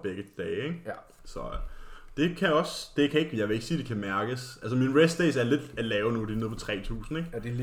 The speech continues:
Speaker 2: la-, lavt i forhold til, hvad du har været på. Du
Speaker 1: Ja,
Speaker 2: var på
Speaker 1: præcis.
Speaker 2: fire og et halvt, ikke, med
Speaker 1: Jeg var på
Speaker 2: Jordan?
Speaker 1: fire og et halvt, fem stykker med Jordan, ikke? Øhm, men,
Speaker 2: Men det er jo
Speaker 1: men
Speaker 2: også noget, altså, det, det er noget både, altså, som Cooper gør,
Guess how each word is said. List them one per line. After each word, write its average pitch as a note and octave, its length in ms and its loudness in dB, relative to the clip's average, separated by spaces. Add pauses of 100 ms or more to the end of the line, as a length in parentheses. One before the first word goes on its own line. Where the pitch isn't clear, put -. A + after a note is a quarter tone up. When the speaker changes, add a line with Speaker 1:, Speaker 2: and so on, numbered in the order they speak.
(140)
Speaker 2:
la-, A2+ 40 -4
lavt C3+ 220 2
i - 20 -6
forhold B2+ 180 0
til, A2+ 60 -6
hvad A2+ 100 -2
du G2+ 60 -4
har G2 120 -6
været F#2 220 -10
på. G#2 80 -12
Du E2+ 80 -12 (200)
Speaker 1:
Ja, A2 80 0
Speaker 2:
var G#2 120 0
på - 20 -8
Speaker 1:
præcis. B2 260 -2
Speaker 2:
fire C3+ 60 2
og C3+ 40 2
et B2 60 -2
halvt, A2+ 240 -4
ikke, D#3 120 -2
med E3 80 2
Speaker 1:
Jeg B2+ 40 -2
var A#2 60 0
på A2+ 120 2
Speaker 2:
Jordan? A2+ 180 -2
Speaker 1:
fire A#2+ 120 -2
og - 20 2
et A2 60 -2
halvt, G#2+ 180 -2
fem A2 240 -6
stykker G#2 340 -2 (120)
med G#2 100 -6
Jordan, G2 380 -6
ikke? E3 140 -4 (580)
Øhm, A#2 320 2
men, G#2+ 140 0
Speaker 2:
Men G#2+ 100 2
det B2+ 120 2
er E3 100 6
jo E3 60 6
Speaker 1:
men C#3+ 100 4
Speaker 2:
også B2 180 0
noget, A2+ 420 0 (100)
altså, A2 180 -4
det, C3 400 -2
det D3+ 80 2
er C#3+ 40 2
noget A2+ 200 -2
både, G#2 220 -6 (100)
altså, G2 160 -10 (140)
som - 180 -20
Cooper G3+ 280 0
gør, D#3+ 460 -2